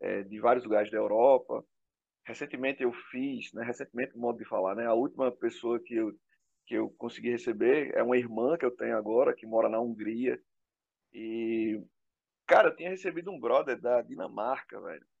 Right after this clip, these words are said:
E aí a gente foi pra uns rolês aqui no Centro Histórico de João Pessoa. E aí eu deixei ele bem à vontade, conversando com as pessoas, porque ele veio pra estudar, né? Esses programas de intercâmbio que você vem pra estudar,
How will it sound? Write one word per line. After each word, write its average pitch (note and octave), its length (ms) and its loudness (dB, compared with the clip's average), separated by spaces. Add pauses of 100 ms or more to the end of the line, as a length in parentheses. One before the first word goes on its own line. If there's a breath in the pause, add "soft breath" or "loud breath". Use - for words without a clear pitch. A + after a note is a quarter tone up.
(160)
E G#2+ 120 -12
aí B2 200 -6
a C#3+ 60 -6
gente C#3+ 220 -12
foi C3+ 100 -12
pra C3+ 240 0
uns B2+ 220 -8
rolês A#2+ 400 -2
aqui G#2+ 260 -14
no A#2+ 100 -12
Centro B2 260 -14
Histórico A2+ 460 -6
de G#2+ 60 -16
João A2 120 -14
Pessoa. A2+ 560 -10 (840)
E - 120 -10
aí G3+ 260 0
eu B3 120 6
deixei A3+ 280 -2
ele F#3 80 -8
bem C#3 120 -2
à D#3 60 2
vontade, E3 460 2
conversando B2+ 360 -4
com A#2 80 -10
as B2 80 -18
pessoas, C3 600 -10
porque - 320 -10
ele B2 140 0
veio C3+ 220 0
pra - 120 -4
estudar, A2+ 480 2
né? C3+ 160 -8 (200)
Esses - 200 -20
programas A#2+ 360 -2
de A#2+ 60 -8
intercâmbio A#2 480 -8
que - 60 -18
você A#2 200 -8
vem A2 160 -6
pra B2 120 -6
estudar, A2+ 520 -2